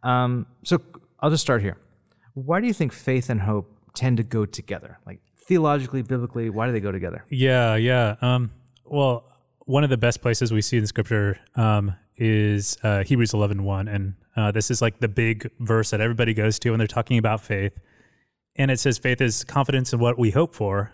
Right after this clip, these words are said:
Speaker 2: and assurance about what we do not see." And so built into, like, even the definition of faith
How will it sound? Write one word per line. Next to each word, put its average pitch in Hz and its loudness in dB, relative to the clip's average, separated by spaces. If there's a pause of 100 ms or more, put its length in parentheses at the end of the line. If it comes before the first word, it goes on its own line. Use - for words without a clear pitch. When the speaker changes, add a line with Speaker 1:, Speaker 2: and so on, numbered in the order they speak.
(140)
Speaker 2:
and 110 -2
assurance 110 0
about 104 0
what 104 -2
we 107 2
do 104 2
not 98 -6
see." 101 -4 (560)
And 135 -4
so 139 2
built 147 -2
into, 135 -2
like, 110 0
even 127 0
the 117 2
definition 117 0 (100)
of 104 -2 (500)
faith 123 -2